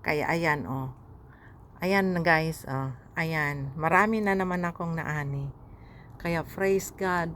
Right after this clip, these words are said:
praise the Lord. Ayan, guys, oh. Madami pa dyan. Yung mga ano. Lahat na, ay, spider na yan. Ayan, oh, ayan,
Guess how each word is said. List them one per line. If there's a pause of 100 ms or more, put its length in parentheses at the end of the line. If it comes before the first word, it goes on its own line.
praise
the
Lord. (560)
Ayan,
guys,
oh. (640)
Madami
pa
dyan. (640)
Yung
mga
ano. (880)
Lahat
na,
ay, (320)
spider
na
yan. (160)
Ayan,
oh,
ayan,